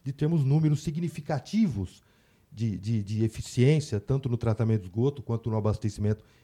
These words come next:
de água em nosso estado. Claro, nós vamos buscar sempre a perfeição, nós vamos buscar sempre estar melhorando, trazendo mais qualidade ainda para os nossos rios, e assim nós teremos o desenvolvimento chegando mais rapidamente. Um dado que é importante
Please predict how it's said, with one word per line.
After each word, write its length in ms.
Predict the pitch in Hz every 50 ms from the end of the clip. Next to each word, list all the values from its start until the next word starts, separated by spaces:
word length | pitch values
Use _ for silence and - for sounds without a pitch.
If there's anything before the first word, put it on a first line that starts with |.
| _ _
de 140 | 123 131 123
água 300 | 123 139 139 147 160 - -
em 80 | 147
nosso 220 | 156 156 143 131 -
estado. 340 | - - 139 123 101 87 - - _ _ _
Claro, 320 | - 180 180 165 107 87 - - _ _ _ _ _
nós 140 | - 107 107
vamos 140 | 135 151 143
buscar 280 | 147 - - - 143
sempre 280 | 117 - 170 170 - 156
a 40 | 151
perfeição, 640 | - 165 156 - - 160 - - - 113 98 90
nós 160 | 85 92 92
vamos 120 | 107 127 127
buscar 240 | 127 - - 127 107
sempre 320 | - - 139 151 147 -
estar 200 | 143 - - 117
melhorando, 640 | 113 131 135 131 127 113 107 110 123 143 156 196 - - - _ _ _ _ -
trazendo 380 | 117 113 110 120 120 110 110
mais 260 | 101 110 131 175 190
qualidade 500 | - - 180 170 151 131 135 131 123 117
ainda 160 | 120 120 113 107
para 140 | - 113
os 60 | 107 110
nossos 280 | 113 110 117 156 123
rios, 240 | 117 143 170 165 - - _ _ _ _ _ _
e 80 | - 143
assim 180 | 139 - 151
nós 160 | 151 156 143 151
teremos 420 | 160 143 139 147 160 147 - - - _ _ _ _ _ _
o 60 | 135
desenvolvimento 560 | 127 123 139 139 147 139 117 127 139 147 147
chegando 260 | - 135 131 143 135
mais 220 | 131 143 151 165 139
rapidamente. 580 | 156 147 160 143 151 139 117 98 92 - -
Um 160 | - - 151 151
dado 380 | 135 147 151 139 127 123 110 - - _ _ _ _ _ _
que 80 | -
é 40 | 139
importante 760 | 139 143 139 127 117 - 151 165 180 165 123 - 104 87